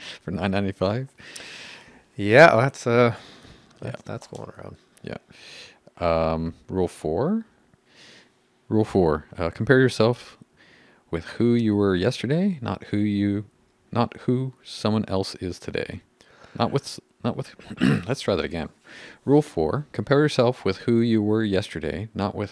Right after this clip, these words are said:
Speaker 1: who someone else is today.
Speaker 2: Well, that's, like, one of the most sane things I think I've ever seen in print.
Speaker 1: Mm-hmm.
Speaker 2: But if we were to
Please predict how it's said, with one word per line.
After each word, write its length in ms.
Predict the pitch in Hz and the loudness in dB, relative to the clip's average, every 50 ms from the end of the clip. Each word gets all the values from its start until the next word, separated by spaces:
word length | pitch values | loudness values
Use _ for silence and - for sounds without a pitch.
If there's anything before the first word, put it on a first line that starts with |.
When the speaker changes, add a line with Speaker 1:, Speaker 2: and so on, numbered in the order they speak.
| - - | -8 -6
Speaker 1:
who 220 | - 98 95 98 101 | -4 -2 -2 -2 -4
someone 340 | - - 98 92 92 87 - | -4 -4 -2 -2 -2 -4 -4
else 260 | - 92 98 - - - | -4 -4 -4 -4 -6 -10
is 200 | 78 76 - - | -10 -10 -10 -12
today. 420 | - - - 80 76 76 - - _ _ _ _ _ _ _ - _ _ _ _ _ _ _ - | -10 -8 -4 -4 -4 -4 -6 -10 _ _ _ _ _ _ _ -20 _ _ _ _ _ _ _ -16
Speaker 2:
Well, 80 | 123 104 | -10 -8
that's, 220 | 113 113 - - | -8 -6 -4 -4
like, 100 | 135 107 | -4 -2
one 120 | 107 101 | -2 -4
of 40 | 104 | -4
the 60 | 101 95 | -4 -6
most 140 | 95 - - | -6 -8 -10
sane 320 | - - - 98 92 90 | -12 -10 -10 -10 -10 -10
things 340 | 87 - - 92 85 85 - | -12 -14 -16 -14 -14 -14 -14
I 80 | 90 87 | -16 -16
think 260 | - - - 87 - - | -16 -16 -18 -16 -14 -14
I've 120 | 87 - | -14 -14
ever 420 | 82 82 87 85 82 80 85 98 - - _ _ _ _ _ _ | -14 -14 -12 -12 -14 -14 -14 -16 -20 -20 _ _ _ _ _ _
seen 220 | - - - 90 85 | -18 -16 -14 -14 -12
in 120 | 82 78 | -14 -16
print. 380 | 71 - - 85 80 - - - _ _ _ _ _ _ _ _ _ _ _ - | -18 -18 -18 -18 -18 -18 -20 -20 _ _ _ _ _ _ _ _ _ _ _ -8
Speaker 1:
Mm-hmm. 320 | 101 92 123 120 98 85 78 - - | -4 0 0 0 0 0 -2 -8 -6
Speaker 2:
But 140 | 107 113 113 | -4 -2 -2
if 100 | 113 - | -2 0
we 60 | 117 | 0
were 80 | 117 110 | 0 2
to 440 | 104 98 95 92 92 92 92 95 | 2 2 2 2 0 0 -2 -4